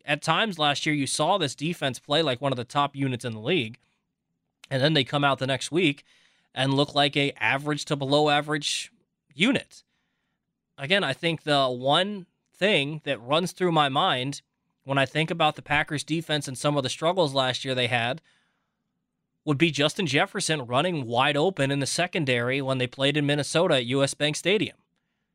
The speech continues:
That shouldn't be the case this year because instead of Eric Stokes being matched up on him, and no offense to Eric Stokes, and I don't think he would be offended by this at all, but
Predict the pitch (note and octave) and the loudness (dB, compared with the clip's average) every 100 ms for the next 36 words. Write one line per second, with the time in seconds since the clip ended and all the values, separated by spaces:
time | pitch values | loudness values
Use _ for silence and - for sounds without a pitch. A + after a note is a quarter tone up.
0 | _ _ _ _ C#3 F3+ G#3+ A#3+ B3+ G#3 | _ _ _ _ 0 0 2 -2 0 -2
1 | G#3 - G#3+ A3 C#3+ - A2 D2 _ _ | -2 0 0 0 -4 -4 -6 -12 _ _
2 | _ _ _ _ - D3 F3 D#3 D3 - | _ _ _ _ -6 0 2 2 -2 0
3 | F#3+ A3+ E3+ D3+ F3+ - - F#3+ G3 - | 2 2 -2 2 2 2 2 2 2 -2
4 | D3 B2+ B2 - B2+ A2+ A#2+ D3+ D#3+ C#3 | 0 0 -2 -2 -6 -4 -2 -2 -4 0
5 | D3 D#3 - _ _ D#3 D#3 - C#3 D#3 | 2 0 -6 _ _ -4 -4 -2 0 0
6 | - - D#3 D#3 - A#2 A2 - _ _ | 0 2 2 0 -8 -12 -12 -18 _ _
7 | B2+ C3+ C3+ C3 D#3 C#3+ B2+ C#3 C#3 C3 | -2 -2 -2 0 0 2 -2 -2 -2 0
8 | B2+ - A#2 F#3 C#3 A#2+ | 0 -2 0 0 0 -6